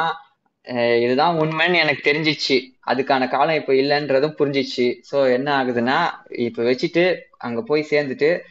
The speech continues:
அதுக்கான காலம் வந்துட்டதுக்கு அப்புறம் வந்துட்டு எங்க விட்டாங்களோ அங்க இருந்து அப்படியே தொடங்கறதுக்கு தான் இந்த சமாதியை வச்சுட்டு போயிருக்காங்க.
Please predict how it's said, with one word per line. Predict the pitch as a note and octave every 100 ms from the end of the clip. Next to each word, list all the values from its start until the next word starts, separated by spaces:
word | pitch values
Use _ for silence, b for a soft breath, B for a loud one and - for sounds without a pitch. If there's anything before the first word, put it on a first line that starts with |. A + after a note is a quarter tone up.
| B _
அதுக்கான | A#2+ A#2+ B2
காலம் | B2+ C#3 E3
வந்துட்டதுக்கு | D3 C3+ B2+
அப்புறம் | B2+ - D3
வந்துட்டு | C#3+ D3+ E3+ - -
எங்க | B2 C3 F3 G3
விட்டாங்களோ | F#3 D3+ D#3 - F#3+ F3 E3+ G#3+ -
அங்க | B2+ D3+ E3+ E3
இருந்து | E3 G3 -
அப்படியே | C3+ - F3+ F#3
தொடங்கறதுக்கு | F#3 D#3 D#3 D3 B2 C3 C3+
தான் | E3+ G3 -
இந்த | C#3 C3
சமாதியை | B2+ C3 D3 D3 C#3+ D3
வச்சுட்டு | C#3 - C3+
போயிருக்காங்க. | C3 A2+ A2